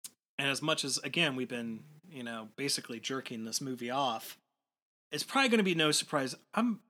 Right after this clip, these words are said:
<sighs> I'm gonna land on a five. Like, I, there are some things I could knock a half a point off of for, but it didn't, in my opinion,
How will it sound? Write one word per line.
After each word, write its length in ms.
<sighs> 1500
I'm 160
gonna 140
land 200
on 100
a 40
five. 360
Like, 240
I, 280
there 200
are 200
some 240
things 220
I 60
could 160
knock 260
a 100
half 360
a 40
point 320
off 240
of 200
for, 420
but 140
it 200
didn't, 400
in 140
my 180
opinion, 520